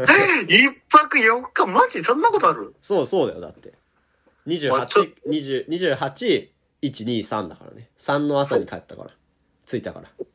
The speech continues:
Speaker 2: 東京に。
Speaker 1: 一泊四日か。
Speaker 2: うん。
Speaker 1: で、来てくれて。
Speaker 2: うん。
Speaker 1: ま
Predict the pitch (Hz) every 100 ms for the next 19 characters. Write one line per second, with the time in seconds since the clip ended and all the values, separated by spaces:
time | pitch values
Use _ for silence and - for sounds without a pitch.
0 | - 95 - - - - 120 110 - -
1 | - 107 82 - _ _ - - - -
2 | - - 127 - 143 120 - 101 95 98
3 | 90 110 95 78 _ _ _ _ _ _
4 | _ - 131 120 101 107